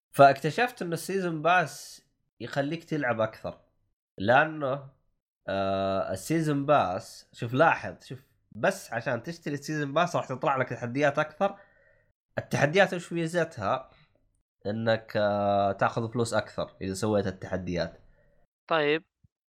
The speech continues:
Speaker 1: يوم أنا كنت ألعب، لأني أنا كنت ألعب بدون سيزون باس، كان يطلع لي تحدي
Speaker 2: إيه.
Speaker 1: واحد. إذا خلصته، خلاص يصير اللعبة ما لها هدف، يعني أنا خلصت التحدي. ما، ما في شيء أسويه.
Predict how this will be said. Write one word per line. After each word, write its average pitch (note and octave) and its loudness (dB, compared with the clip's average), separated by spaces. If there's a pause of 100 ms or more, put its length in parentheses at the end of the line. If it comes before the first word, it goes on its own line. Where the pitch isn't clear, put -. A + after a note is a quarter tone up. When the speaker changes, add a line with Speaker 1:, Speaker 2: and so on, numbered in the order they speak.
(260)
Speaker 1:
يوم C#3 12
أنا A3+ 8
كنت G3+ -4
ألعب، A#2 -2
لأني A2+ -6
أنا C3+ -2
كنت C3 -10
ألعب B2+ -2
بدون A#2 -4
سيزون B2 -6
باس، F2+ -8
كان D#3+ 2
يطلع F#3 0
لي E3+ 0
تحدي D3+ -2
Speaker 2:
إيه. A#2+ 0
Speaker 1:
واحد. G2+ 0
إذا B2 -2
خلصته، E3+ 0 (800)
خلاص A#3+ 6
يصير G3 -2
اللعبة G3+ -2
ما G3+ 2
لها F#3+ 0
هدف، A#2+ -6
يعني G2+ -8
أنا A#2+ -4
خلصت E3+ -2
التحدي. C3+ -6 (480)
ما، D#3 4
ما E3+ -4
في F3+ -8
شيء F3 -4
أسويه. C#3+ -6